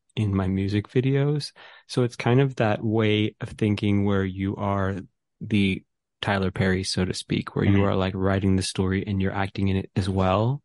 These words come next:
Speaker 1: That was, that has been my way of, like, showcasing my acting abilities and, like,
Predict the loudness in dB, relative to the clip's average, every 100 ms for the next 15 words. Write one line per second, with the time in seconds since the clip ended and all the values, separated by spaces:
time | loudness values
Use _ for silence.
0 | -2 2 2 0 -4 -2 0 0 0 4
1 | 4 4 2 0 -2 -6 -8 -6 0 0
2 | 2 -2 0 0 0 -4 -4 -4 -2 -2
3 | -2 -2 -2 0 0 -2 -6 -8 -8 -4
4 | 0 0 -2